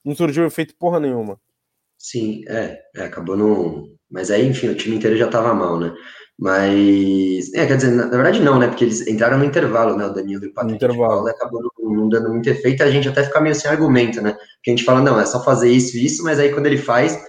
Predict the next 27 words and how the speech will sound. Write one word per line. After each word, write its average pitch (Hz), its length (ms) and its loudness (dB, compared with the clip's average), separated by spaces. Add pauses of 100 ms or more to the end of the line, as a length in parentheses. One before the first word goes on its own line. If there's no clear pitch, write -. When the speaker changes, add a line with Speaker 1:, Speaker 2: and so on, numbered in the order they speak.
Speaker 2:
<laughs> - 200 -20
nem 127 500 0
tudo, 139 580 0
nem 123 180 2
tudo 135 160 -2
acontece 135 360 -4
do 135 80 -4
jeito 131 200 -4
que - 60 -6
a - 20 -4
gente 131 200 -4
imagina. 131 380 -4 (420)
Mas 160 100 -2
não 180 60 2
sei, 147 340 2
é, 113 540 2 (400)
é, 92 580 -6
que - 60 -18
cê, 127 340 0
a 113 80 2
gente - 360 -4 (120)
já 110 100 2
trocou 110 240 -2
essa 120 140 -2
ideia 110 280 2
aqui, 123 440 0
que, 98 500 0